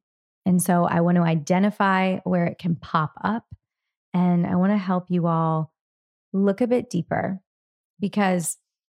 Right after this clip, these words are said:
in relationship, it's kind of all about being the one, not finding the one.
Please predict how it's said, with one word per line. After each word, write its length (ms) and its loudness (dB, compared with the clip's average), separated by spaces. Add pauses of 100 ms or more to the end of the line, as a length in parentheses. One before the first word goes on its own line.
in 180 4
relationship, 760 0
it's 200 -10
kind 200 0
of 120 0
all 160 2
about 440 0
being 360 2
the 100 2
one, 400 -2 (300)
not 260 -4
finding 400 2
the 100 -2
one. 300 -4